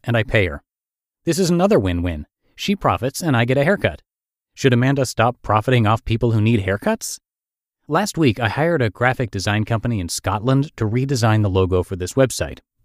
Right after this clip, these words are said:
Are they unjustly profiting off people who need logo design? Yesterday, I bought food from a grocery store. Did this store unjustly profit off people who want dinner? Many people equate profits with greed,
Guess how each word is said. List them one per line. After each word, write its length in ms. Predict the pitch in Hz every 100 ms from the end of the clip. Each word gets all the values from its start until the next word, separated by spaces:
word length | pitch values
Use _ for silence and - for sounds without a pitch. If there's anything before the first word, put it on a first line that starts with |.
| -
Are 100 | 107
they 240 | 123 131 -
unjustly 640 | 110 110 107 107 - 127
profiting 500 | 110 117 107 131 123
off 180 | 117 117
people 300 | 123 120 139
who 100 | 117
need 200 | 113 104
logo 320 | 90 104 151
design? 440 | 156 151 170 190 196 _ _ _ _ _
Yesterday, 440 | 175 190 156 139 135
I 100 | 123
bought 260 | 120 120
food 240 | - 127 127
from 140 | 139
a 60 | 127
grocery 340 | 180 - 104
store. 320 | - 82 71 _ _ _
Did 160 | 120 120
this 120 | 135
store 320 | - 127 139
unjustly 520 | 131 131 113 113 123 110
profit 380 | - 104 123
off 160 | 107 101
people 240 | 110 104
who 100 | 98
want 260 | 95 92 87
dinner? 320 | 92 113 160 _ _ _ _ _ _ _ -
Many 200 | 185 262
people 320 | 214 190 165
equate 340 | 120 120 113 -
profits 520 | - 120 - 87 -
with 200 | - 104
greed, 500 | - 107 110 78 -